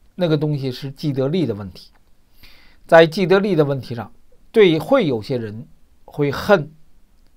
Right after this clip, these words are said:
对这件事情憎恨，因为他吃亏了。但如果对这件事情憎恨，因为他吃亏了，所以从而助长他愤恨的心态的话，这是个坏人。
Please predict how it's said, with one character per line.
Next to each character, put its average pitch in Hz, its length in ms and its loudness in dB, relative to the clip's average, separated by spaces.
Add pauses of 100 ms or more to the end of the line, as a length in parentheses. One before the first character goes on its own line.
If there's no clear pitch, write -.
(760)
对 160 120 2
这 147 140 2
件 131 180 -2
事 127 120 -14
情 113 120 -10
憎 120 220 -6
恨， - 180 -16 (680)
因 143 100 -4
为 151 60 0
他 156 120 -2
吃 156 220 -8
亏 156 220 -4
了。 - 100 -14 (640)
但 180 240 8
如 233 140 2
果 175 160 4
对 185 240 2
这 185 160 4
件 160 160 2
事 165 140 -8
情 147 200 -6
憎 165 320 0
恨， 123 240 -10 (140)
因 180 140 -6
为 190 80 -2
他 180 120 0
吃 190 220 -6
亏 208 240 -4
了， 143 140 -8 (340)
所 - 180 0
以 185 80 6
从 175 320 -4
而 170 240 2 (460)
助 226 180 -2
长 104 240 -6
他 143 160 -2
愤 170 320 -2
恨 131 220 -10
的 110 60 -10
心 175 260 -8
态 147 180 -6
的 101 80 -18
话， - 220 -20 (1000)
这 156 100 -4
是 147 140 -4
个 135 100 -4
坏 127 280 -2 (920)
人。 131 220 -6